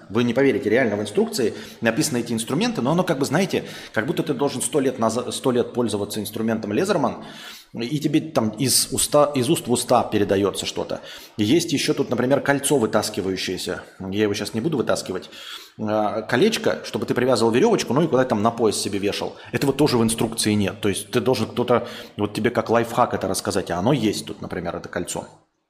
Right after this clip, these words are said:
Вот. Э, ножницы, э, которые выглядят хлипкими, но даже мой подписчик, э, сказал, что ножницы просто бомбические. На самом деле они такие маленькие, но их хватает для всего. Они противопружинные, то есть сами там это отпускаются.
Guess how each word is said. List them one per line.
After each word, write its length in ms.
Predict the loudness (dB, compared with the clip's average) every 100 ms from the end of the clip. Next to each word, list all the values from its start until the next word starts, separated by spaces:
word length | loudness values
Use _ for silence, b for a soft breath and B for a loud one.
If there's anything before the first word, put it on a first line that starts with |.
| _ _ _ _ _ _ _ -2
Вот. 420 | 2 2 0 -14 B B B B
Э, 240 | 2 4 4
ножницы, 600 | 4 4 4 0 -2 -6 -10 -12 -4
э, 160 | 0 2
которые 360 | 2 4 4
выглядят 360 | 4 2 2 0
хлипкими, 520 | 2 0 0 0 0
но 140 | 0 2
даже 240 | 4 4
мой 180 | 4 2
подписчик, 480 | 2 -2 -2 -4 -8 -18 B B B
э, 260 | 2 4 4
сказал, 360 | 0 2 2 2
что 180 | 2
ножницы 400 | 2 2 2 -2 0
просто 300 | -2 0 -2
бомбические. 800 | 0 0 0 -4 -6 -8 -8 -4
На 140 | -2
самом 240 | 0 0
деле 140 | 2 0
они 120 | 0
такие 240 | -2 0
маленькие, 420 | 2 2 0 -2 -2
но 80 |
их 100 | -2
хватает 420 | 0 0 2 2 0
для 100 | -2
всего. 280 | -2 -2
Они 140 | -2 -4
противопружинные, 800 | -6 -6 -4 0 2 4 2 2
то 100 | -2
есть 160 | -2
сами 220 | -4 -4
там 160 | -6 -8
это 120 | -6
отпускаются. 580 | -8 -6 -2 -2 -2